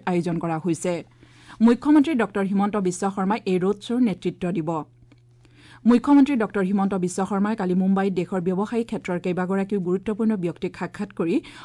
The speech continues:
অসমত তেওঁলোকৰ বিনিয়োগ পৰিকল্পনা আৰু অন্যান্য দিশসমূহ আলোচনা কৰে। ডক্টৰ শৰ্মাই এডভান্টেজ আছামৰ দ্বিতীয় সংস্কৰণত অংশগ্ৰহণ কৰিবলৈ তেওঁলোকক আমন্ত্ৰণ জনায়। মুখ্যমন্ত্ৰীয়ে টাটা গোট,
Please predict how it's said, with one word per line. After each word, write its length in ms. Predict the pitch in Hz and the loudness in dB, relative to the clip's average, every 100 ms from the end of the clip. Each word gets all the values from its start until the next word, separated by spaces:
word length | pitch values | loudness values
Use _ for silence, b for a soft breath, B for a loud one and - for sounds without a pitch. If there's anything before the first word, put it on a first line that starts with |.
| - 208 | -2 0
অসমত 360 | - 254 277 277 | 4 6 6 4
তেওঁলোকৰ 360 | 190 190 196 180 | 0 0 0 0
বিনিয়োগ 280 | 185 202 226 226 | 0 2 0 0
পৰিকল্পনা 500 | 185 175 180 180 185 185 175 | -2 0 -2 -2 -2 -2 -2
আৰু 100 | 175 185 | -2 0
অন্যান্য 280 | 196 220 233 170 | 2 2 2 0
দিশসমূহ 380 | - - 175 226 180 | -4 -2 -2 0 -2
আলোচনা 340 | 170 175 156 151 | -2 -4 -6 -2
কৰে। 200 | 165 160 156 B B B 196 | -2 -2 -6 B B B 2
ডক্টৰ 260 | 233 294 285 | 2 2 0
শৰ্মাই 320 | 233 185 170 262 - 190 | 2 0 0 -4 -2 -2
এডভান্টেজ 400 | 175 226 240 247 185 | 0 0 0 -4 -6
আছামৰ 340 | 185 185 190 180 | -4 -2 -2 -2
দ্বিতীয় 240 | 196 233 247 | -2 -2 -4
সংস্কৰণত 560 | 202 180 - 185 190 180 - | -4 -4 -4 -2 0 -2 -4
অংশগ্ৰহণ 420 | 170 185 175 190 175 | -6 -4 -6 -4 -4
কৰিবলৈ 380 | 180 196 214 170 277 B B | -2 -2 0 -2 -4 B B
তেওঁলোকক 400 | 220 220 254 277 285 190 | 0 2 0 -2 -4 -4
আমন্ত্ৰণ 360 | 170 170 170 165 | -2 -4 -4 -4
জনায়। 280 | 170 165 151 - _ B B 220 | -4 -4 -4 -6 _ B B 4
মুখ্যমন্ত্ৰীয়ে 520 | 233 311 302 285 311 302 | 4 4 4 6 4 0
টাটা 240 | 190 185 208 | -2 0 0
গোট, 140 | 202 | 0